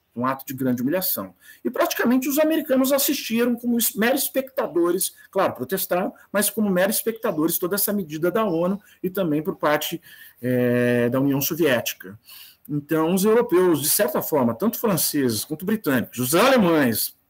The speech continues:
e aí eu digo, os alemã-, a Alemanha Ocidental, começaram a perceber que havia, a partir daí, uma necessidade de começarem a estreitar laços, que em alguns momentos eles sentiam que os americanos não apoiariam.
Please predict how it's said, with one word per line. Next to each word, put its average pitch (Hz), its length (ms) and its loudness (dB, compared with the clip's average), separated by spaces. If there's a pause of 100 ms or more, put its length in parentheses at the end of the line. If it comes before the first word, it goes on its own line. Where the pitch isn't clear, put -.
e 98 80 -16
aí 110 140 -4
eu 143 40 -2
digo, 113 300 -4
os 98 100 -10
alemã-, 113 440 0
a 117 80 -6
Alemanha 113 360 0
Ocidental, 131 720 0 (240)
começaram 220 380 2
a 233 40 0
perceber 226 720 0 (300)
que 269 80 0
havia, 233 460 4
a - 40 0
partir 165 320 2
daí, 147 360 2
uma 202 160 4
necessidade 196 960 2
de 220 100 -6
começarem 226 800 2
a - 20 2
estreitar 233 540 0
laços, 202 600 0 (460)
que 226 120 0
em 247 40 6
alguns 247 320 4
momentos 269 640 2
eles 190 240 -2
sentiam 226 520 0
que 226 120 -6
os 226 80 0
americanos 202 560 2
não 202 280 2
apoiariam. 214 600 -2